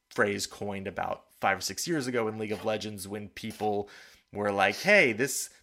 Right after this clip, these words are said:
this certain player looks really bad," and then he just absolutely decimated people, and so it became hashtag worrying trend. So I get, I mean, that, but that is true. Now, Liverpool have sometimes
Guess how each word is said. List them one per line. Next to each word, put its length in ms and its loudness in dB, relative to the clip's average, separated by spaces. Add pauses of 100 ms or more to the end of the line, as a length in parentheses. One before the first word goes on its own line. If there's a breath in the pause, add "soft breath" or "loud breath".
this 180 -4
certain 300 0
player 380 2
looks 280 -2
really 260 0
bad," 500 6
and 300 -4
then 220 0
he 240 -12
just 300 -10
absolutely 500 -2
decimated 440 -12
people, 380 -12
and 180 -10
so 140 -6
it 100 -8
became 360 -6 (320 soft breath)
hashtag 580 4 (220)
worrying 520 0
trend. 480 4 (320 loud breath)
So 760 8 (220)
I 100 12
get, 260 12 (100)
I 60 10
mean, 180 4
that, 140 10
but 100 4
that 140 12
is 240 6
true. 240 2
Now, 280 6 (680 soft breath)
Liverpool 640 2
have 240 6
sometimes 840 0